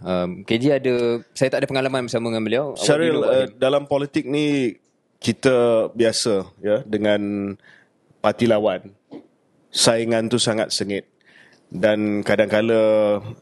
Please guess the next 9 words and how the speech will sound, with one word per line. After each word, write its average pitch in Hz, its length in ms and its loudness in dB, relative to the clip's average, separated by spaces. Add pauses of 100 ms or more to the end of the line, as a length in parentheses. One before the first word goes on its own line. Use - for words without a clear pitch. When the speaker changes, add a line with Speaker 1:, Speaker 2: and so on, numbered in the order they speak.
(300)
Speaker 2:
kita 104 600 2
cakap, 104 520 0 (280)
kita 98 160 -2
berucap, 104 640 0 (520)
um, 95 760 0
ada 131 200 -2
juga 120 240 2
kita - 240 -10
serang 98 520 0